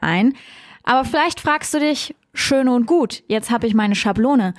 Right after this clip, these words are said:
Aber wieso soll ich denn jetzt auch noch herausfinden, warum ich so bin, wie ich bin?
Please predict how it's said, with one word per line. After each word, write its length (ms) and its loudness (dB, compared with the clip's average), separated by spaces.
Aber 360 0
wieso 280 2
soll 200 -4
ich 100 -6
denn 120 -4
jetzt 180 -6
auch 100 -2
noch 180 -4
herausfinden, 760 -2
warum 460 0
ich 240 -4
so 140 0
bin, 320 0
wie 100 -4
ich 240 -6
bin? 240 0